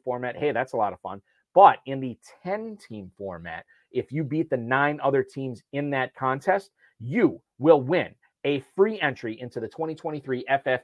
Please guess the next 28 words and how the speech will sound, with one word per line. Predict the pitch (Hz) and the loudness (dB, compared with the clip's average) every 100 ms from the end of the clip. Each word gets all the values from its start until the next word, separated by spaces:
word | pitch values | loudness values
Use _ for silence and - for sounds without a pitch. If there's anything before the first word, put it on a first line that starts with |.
| - | -8
P | - 120 | -12 -12
C | 117 - 113 - | -10 -10 -10 -10
main | 110 113 113 | -10 -8 -6
event, | 107 120 | -4 -4
where | 123 | -4
you | 127 | -6
can | 131 | -4
play | 143 143 | -2 -2
for | 139 | -2
a | |
million | 131 139 127 | 0 -2 0
bucks | 101 120 - | 0 0 -2
as | 104 101 | -10 2
well. | 135 85 _ - - - | 2 2 _ -20 -16 8
Uh, | 143 147 | 12 12
programming | 147 202 190 185 180 | 10 8 8 6 4
reminder, | 160 156 175 214 | 4 4 4 2
in | 190 | 0
case | 147 147 - | -2 -4 -4
you | |
missed | 135 143 143 | -4 -4 -2
it, | 190 190 | -4 -2
the, | 123 123 120 120 - | -6 -6 -6 -8 -2
uh, | 117 110 | 0 2
RotoViz | 139 156 147 135 | 4 4 2 2
High | 147 | 2
Stake | 139 135 131 | 2 -2 -4
Lo-, | 139 | -6